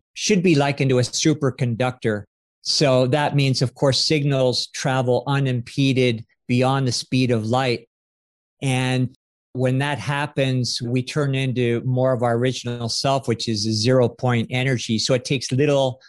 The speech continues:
or no input from the outside in order to operate us. We enter maximum efficiency. And when that happens, also energy systems open up that are a little bit stagnated in most people.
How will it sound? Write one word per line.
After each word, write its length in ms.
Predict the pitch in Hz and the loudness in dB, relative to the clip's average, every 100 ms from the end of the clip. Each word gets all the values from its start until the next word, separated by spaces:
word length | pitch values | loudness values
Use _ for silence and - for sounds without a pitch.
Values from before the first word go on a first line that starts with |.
| _ | _
or 180 | 127 123 | -2 2
no 280 | 120 127 120 | 2 2 2
input 460 | 139 135 127 143 120 | 0 -2 0 -2 -2
from 180 | - 120 | 0 -2
the 160 | 117 | -2
outside 680 | - 135 143 - 127 117 117 | 0 0 0 0 0 0 0
in 200 | 117 120 | -2 -2
order 340 | 113 127 117 107 | 0 2 2 0
to 80 | |
operate 600 | 107 123 127 123 127 113 | -2 -2 -2 0 0 0
us. 200 | 107 - - _ _ _ - | 0 -4 -10 _ _ _ -6
We 340 | 127 127 120 | 0 2 4
enter 360 | 135 139 127 123 | 2 2 2 2
maximum 640 | 117 117 123 - 127 117 | 2 0 -2 -2 -2 -2
efficiency. 880 | 110 - 160 - 120 - 120 110 - _ _ _ - | -4 -2 -2 0 -2 -2 -2 -4 -6 _ _ _ -2
And 300 | 131 131 127 | 0 2 2
when 160 | 127 | 2
that 220 | 127 143 127 | 2 2 0
happens, 560 | 135 127 127 123 117 | 0 0 0 0 0
also 600 | - 131 131 - 131 120 | 0 2 2 0 0 0
energy 460 | 120 143 143 123 131 | 0 -2 -2 -2 -2
systems 540 | - 135 - 127 113 - | 0 -2 -2 -2 -2 2
open 380 | 135 127 120 | 2 2 2
up 240 | 123 127 - | 2 0 -2
that 180 | 123 120 | -2 2
are 260 | 117 113 | 2 2
a 40 | 113 | 2
little 240 | 120 127 | 0 0
bit 200 | 120 107 - - | 0 -4 -8 -12
stagnated 880 | - - 143 143 135 123 117 120 117 | -10 -6 -2 -2 -2 0 -2 -2 -2
in 160 | 117 | 0
most 280 | 117 113 - | 0 -2 -4
people. 460 | 120 110 127 131 | -6 -2 0 0